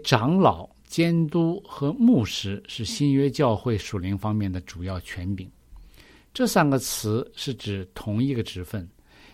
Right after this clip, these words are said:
彼此可以互相这个交换使用，由合乎资格的弟兄来承担。保罗在这里没有列出这些资格是什么，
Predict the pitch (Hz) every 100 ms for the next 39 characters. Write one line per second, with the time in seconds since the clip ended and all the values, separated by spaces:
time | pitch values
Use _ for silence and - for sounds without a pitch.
0 | - - 120 131 - 113 101 98 98 -
1 | _ _ - 110 107 95 - 131 113 131
2 | 123 127 - _ _ _ _ _ 180 127
3 | _ _ _ _ 120 95 98 95 95 95
4 | 110 - 143 147 160 107 - - 87 90
5 | - _ - - - - - 123 117 135
6 | 147 170 165 - 202 180 110 107 143 107
7 | 95 87 82 85 - 92 107 139 - _
8 | - - _ _ _ _ _ - - _
9 | _ _ 147 135 147 175 165 170 139 120
10 | 117 117 117 110 117 170 127 107 123 107
11 | - 117 113 110 113 - 170 131 92 101
12 | 87 98 90